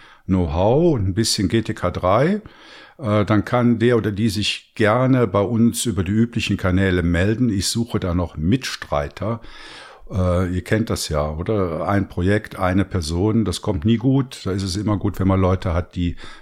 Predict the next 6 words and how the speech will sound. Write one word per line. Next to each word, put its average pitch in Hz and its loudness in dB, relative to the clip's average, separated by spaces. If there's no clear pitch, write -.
mitmachen, 87 0
wenn 85 0
man 85 0
freie 87 -4
Software - -6
entwickelt. 71 -10